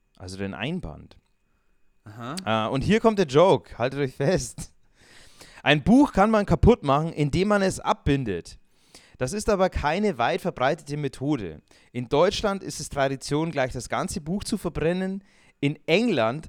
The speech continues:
Speaker 1: sind Tweets über Transsexuelle die beliebteste Methode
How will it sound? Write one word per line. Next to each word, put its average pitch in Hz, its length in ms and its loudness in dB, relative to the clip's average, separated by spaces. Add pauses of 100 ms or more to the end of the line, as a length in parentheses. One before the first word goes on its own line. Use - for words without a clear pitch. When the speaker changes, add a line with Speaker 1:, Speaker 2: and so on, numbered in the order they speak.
(120)
Speaker 1:
sind 143 280 -6
Tweets 208 380 -2
über 147 160 0
Transsexuelle 139 880 -2
die 123 80 -8
beliebteste 113 560 -4
Methode 117 560 -6